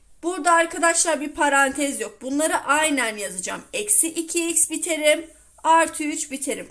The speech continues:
Aynen yazıyorum. Şimdi sağ tarafı da açacağım.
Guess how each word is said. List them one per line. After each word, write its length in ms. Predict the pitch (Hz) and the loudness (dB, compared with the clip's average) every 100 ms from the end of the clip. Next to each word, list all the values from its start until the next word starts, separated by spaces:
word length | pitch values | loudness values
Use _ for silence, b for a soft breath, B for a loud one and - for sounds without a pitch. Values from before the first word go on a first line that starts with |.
| _ | _
Aynen 380 | 269 302 277 233 | -4 -4 -4 -6
yazıyorum. 1000 | 208 208 190 254 302 311 311 311 311 - _ - _ - - _ _ - - - - - - _ _ b _ - | -8 -10 -8 -4 -2 2 2 2 -2 -12 _ -20 _ -20 -20 _ _ -20 -20 -20 -20 -20 -20 _ _ b _ -16
Şimdi 300 | - 339 302 | -10 -4 0
sağ 380 | 330 - 349 359 | 2 2 2 2
tarafı 380 | 403 311 294 254 | 0 2 0 -2
da 140 | 226 | -4
açacağım. 680 | - - 311 277 320 320 330 | -4 -4 -4 2 4 4 2